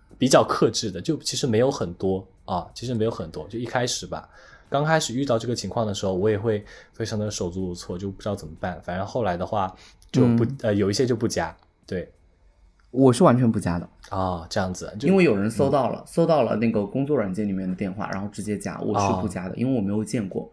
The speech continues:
Speaker 1: 嗯，嗯。
Speaker 2: 我没有见过的人，我，我是这样的，
Speaker 1: 嗯。
Speaker 2: 如果咱们俩在同事过程中打过交道，
Speaker 1: 嗯。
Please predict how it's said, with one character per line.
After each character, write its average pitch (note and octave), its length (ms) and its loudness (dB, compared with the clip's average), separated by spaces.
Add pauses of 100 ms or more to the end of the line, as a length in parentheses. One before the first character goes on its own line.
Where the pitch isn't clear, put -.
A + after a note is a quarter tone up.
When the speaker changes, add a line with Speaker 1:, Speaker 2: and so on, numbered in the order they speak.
Speaker 1:
嗯， G#2+ 160 2
嗯。 - 20 0
Speaker 2:
我 A2+ 80 4
没 A#2 100 6
有 D3+ 100 4
见 D3 220 2
过 A#2+ 100 2
的 G2 80 0
人， F#2 280 -2
我， B2+ 160 4 (100)
我 A#2+ 160 2
是 C#3+ 100 0
这 G#3+ 120 4
样 A#2+ 160 2
的， - 120 -8 (120)
Speaker 1:
嗯。 G#2+ 180 2
Speaker 2:
如 A#2+ 100 4
果 D#3+ 240 6
咱 G#2 220 -2
们 A#2 80 4
俩 G2+ 380 0
在 A#2 300 2
同 G#2 300 -4
事 A#2 160 0
过 C3+ 140 2
程 A#2 140 2
中 B2+ 120 0
打 - 200 -6
过 A2 120 2
交 B2 200 0
道， D3 240 -2
Speaker 1:
嗯。 A#2 200 4